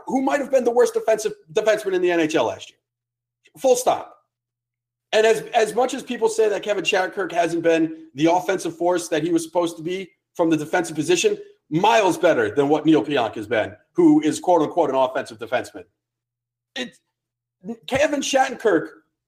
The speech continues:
on his worst day is the fourth best defenseman on the New York Rangers.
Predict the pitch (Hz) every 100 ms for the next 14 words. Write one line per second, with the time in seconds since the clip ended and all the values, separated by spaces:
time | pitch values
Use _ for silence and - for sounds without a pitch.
0 | _ - 226 226 156 156 214 240 - 151
1 | 185 220 262 - _ - 208 175 180 -
2 | 208 226 214 208 185 180 175 165 160 147
3 | 135 127 127 117 110 101 92 - -